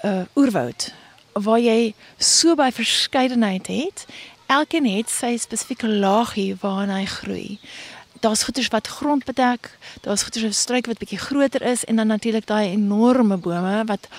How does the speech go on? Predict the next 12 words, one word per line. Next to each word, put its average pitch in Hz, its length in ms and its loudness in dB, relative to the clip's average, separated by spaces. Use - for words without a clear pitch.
tot - 200 -2
bo 208 280 4
gaan, 190 320 -4
en 254 140 6
die 247 100 8
rankplante 247 560 2
wat 220 140 -2
nou 208 100 4
die 208 120 2
sonnetjie 208 340 0
soek - 240 -6
daarbo. 160 240 -4